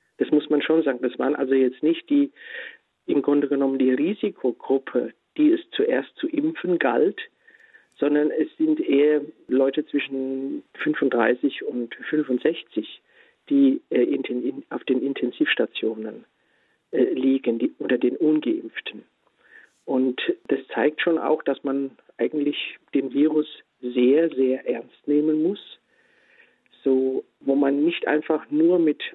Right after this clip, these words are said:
einer, wie soll man sagen, gesunden Haut dagegen anstinken kann, sondern das ist ein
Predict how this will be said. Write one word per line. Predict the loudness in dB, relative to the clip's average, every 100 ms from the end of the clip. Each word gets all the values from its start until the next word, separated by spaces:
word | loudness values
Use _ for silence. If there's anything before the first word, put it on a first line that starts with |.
| -8
einer, | -6 -2 -4 -4 -10 _ _ _ _ _ _ _
wie | 0
soll | 0
man | 0 0
sagen, | 2 2 0 -6
gesunden | -2 0 0 -4 -6 -2
Haut | 0 0 -2 -16 _ -6
dagegen | -6 -2 -2 0 -4 -4
anstinken | -4 -2 -2 0 0 0 -2 -6 -8
kann, | -8 -6 -4 -4 -8 _ -18 -12 -10 -8 -10 _ 0
sondern | 2 4 2 -2 -12 _ _ _
das | -6 -2
ist | -2 -2 _ -2
ein | 0 2 0 -2